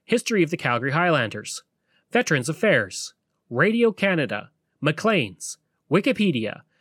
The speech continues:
National World War Two Museum, historica dot fandom dot com, C J News, Legion Magazine, and the Montreal Gazette.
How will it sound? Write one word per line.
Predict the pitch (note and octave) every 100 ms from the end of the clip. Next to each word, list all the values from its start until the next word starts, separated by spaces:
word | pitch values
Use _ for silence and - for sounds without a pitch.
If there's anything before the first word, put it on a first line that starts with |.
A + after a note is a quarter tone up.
| _ -
National | D#3 A3 - B3 D#3
World | D#3 G3
War | E3 F#3+
Two | D#3+ F#3 E3+
Museum, | E3 D3+ E3+ G2 - _ _ _ _ _ -
historica | G3 - A#3 C4+ B3+ A#3 G3
dot | D3 -
fandom | E3 F#3 F#3+ F3+
dot | E3+
com, | - D3+ F#2+ G2 _ _ _ _ -
C | - C4 B3
J | B3 A#3+
News, | G3 B2 G#2 D3+ - - _ _
Legion | A#2 F#3+ F3+ A#3
Magazine, | A#3 F#3 B2+ A#2 A2+ A#2 _ _
and | C#3 E3+
the |
Montreal | E3+ D3+ - A#2 G#2
Gazette. | C#3 B2+ B2 F#2 -